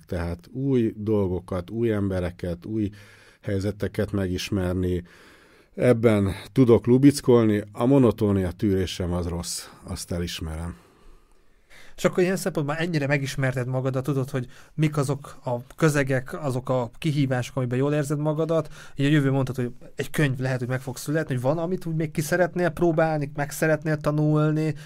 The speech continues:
Speaker 2: így a jövőbeli Viktort így hogy látod?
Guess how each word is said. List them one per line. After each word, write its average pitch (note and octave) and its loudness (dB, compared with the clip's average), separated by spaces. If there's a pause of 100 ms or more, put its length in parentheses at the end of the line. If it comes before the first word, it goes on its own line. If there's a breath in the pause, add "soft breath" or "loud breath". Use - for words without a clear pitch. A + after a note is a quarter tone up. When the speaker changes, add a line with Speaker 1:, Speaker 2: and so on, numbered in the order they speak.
(120)
Speaker 2:
így C3 -2 (220)
a C3 -4
jövőbeli C#3+ 4 (320 loud breath)
Viktort C#3+ 0
így C#3 -4
hogy C3 0
látod? A2+ -6